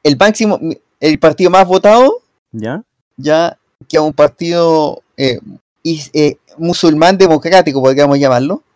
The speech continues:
Speaker 1: pero sacó cincuenta y dos de los doscientos diecisiete escaños, o sea, no, no le alcanza ni para un cuarto del parlamento.
Speaker 2: Pero qué maravilla, ¿eh? Maravilloso
Speaker 1: Ya.
Speaker 2: el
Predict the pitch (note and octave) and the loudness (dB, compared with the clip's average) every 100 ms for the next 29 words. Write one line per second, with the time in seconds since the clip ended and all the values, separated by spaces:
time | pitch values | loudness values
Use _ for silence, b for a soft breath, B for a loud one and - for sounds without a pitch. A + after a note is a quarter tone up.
0 | _ _ - E3 D#3+ D#3 F#3 - E3+ D#3+ | _ _ 0 2 2 2 0 0 0 0
1 | D3+ D3 C#3+ G#3 C4 - G3 F3 E3 - | 0 -2 2 4 2 0 0 2 2 0
2 | F#3 F#3 B3+ F#3 - F#3+ F#3+ - G#3+ A#2 | 0 0 0 -4 -2 -2 -2 0 0 -2
3 | F3 - D3+ D3 - D3+ E3 E3 - D#3 | -8 -2 2 0 -2 -2 0 0 -2 -2
4 | D#3+ D3+ F3+ F#3 F3+ F3 E3 D#3 C#3+ - | -2 0 0 -2 -4 -2 0 0 -2 2
5 | F#3 G3 G#3+ G3+ G3 G3 F3+ D3+ A2 G#2 | 2 2 0 0 -2 -2 0 -2 -4 -10
6 | - _ _ G#2 G#2 G#2+ G2 F2+ G#2+ G2 | -20 _ _ -18 -14 -10 -10 -10 -12 -12
7 | F#2+ G#2+ C#3 D3+ _ _ - A2 A#2+ A2+ | -10 -8 -8 -12 _ _ -10 -4 -2 -2
8 | A2 G#2+ A#2 - A2+ G#2 G#2 G2 G2+ | -4 -4 -6 -6 -12 -10 -10 -10 -14